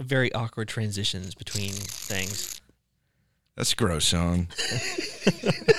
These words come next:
Speaker 3: I told you I was gonna do it for you.
Speaker 2: Yeah, that's not even, that wasn't even you sipping your drink. That was you just making mouth noises.
Speaker 1: That's just awkward, man.
Speaker 2: That's like, I can't stand mouth noises.
Speaker 1: We're just gonna mute his mic now.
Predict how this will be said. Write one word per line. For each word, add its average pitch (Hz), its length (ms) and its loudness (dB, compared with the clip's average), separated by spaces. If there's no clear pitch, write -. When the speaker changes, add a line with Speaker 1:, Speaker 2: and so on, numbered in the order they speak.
Speaker 3:
I 392 80 -2
told 151 200 4
you 156 60 6
I 143 40 6
was 139 100 2
gonna 143 100 0
do 143 140 2
it 143 80 0
for 139 240 -4
you. 143 80 -6
Speaker 2:
Yeah, 151 320 8
that's 151 280 2
not 196 160 8
even, 185 260 4
that 175 140 8
wasn't 185 260 6
even 165 400 4
you 147 180 4
sipping 151 420 6
your 135 100 8
drink. 117 440 8
That 120 80 8
was 127 100 6
you 135 80 4
just 120 180 2
making 113 360 8
mouth 101 280 6
noises. 85 640 4
Speaker 1:
That's 127 140 -12
just - 160 -6
awkward, 107 400 -2
man. 110 100 2
Speaker 2:
That's 175 240 10
like, 220 160 10
I 170 80 10
can't 175 320 10
stand 120 400 10
mouth 78 280 8
noises. - 580 0
Speaker 1:
We're 135 140 -2
just 165 160 -6
gonna 117 100 0
mute 107 160 2
his 101 100 -4
mic 98 160 0
now. 101 260 0